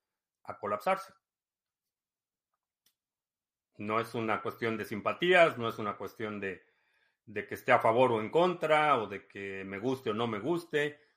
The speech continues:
simplemente es insostenible. No hay forma de que mantenga a la población que está envejeciendo rápidamente.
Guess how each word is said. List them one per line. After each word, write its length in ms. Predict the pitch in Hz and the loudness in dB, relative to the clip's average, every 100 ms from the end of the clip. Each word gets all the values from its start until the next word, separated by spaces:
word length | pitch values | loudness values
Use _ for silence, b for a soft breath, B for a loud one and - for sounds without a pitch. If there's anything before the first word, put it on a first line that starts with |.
| b | b
simplemente 640 | - 120 135 127 131 135 135 - _ - | -10 -4 -2 0 0 -2 -4 -10 _ -2
es 200 | 127 - | -2 0
insostenible. 720 | 131 127 117 127 139 117 - _ _ _ _ _ - | -2 -4 -4 -2 -2 -4 -10 _ _ _ _ _ -20
No 140 | 110 110 | -6 -2
hay 80 | 117 | 0
forma 440 | 123 127 127 123 | 2 2 4 0
de 220 | 110 98 | 0 -8
que 380 | - 101 95 _ _ _ _ _ _ - | -10 -10 -10 _ _ _ _ _ _ -10
mantenga 800 | 110 110 104 135 135 131 113 117 - | -2 -2 0 4 4 6 4 4 -4
a 80 | 110 | 0
la 180 | 110 - | 0 0
población 540 | 113 110 - 135 139 | 0 0 0 0 0
que 80 | 135 | -2
está 180 | - 131 | -2 -2
envejeciendo 680 | 131 127 123 - 135 131 104 | 0 -2 -4 -4 -4 -2 0
rápidamente. 920 | 110 110 131 131 135 120 117 131 | 0 0 0 0 0 -4 -6 -12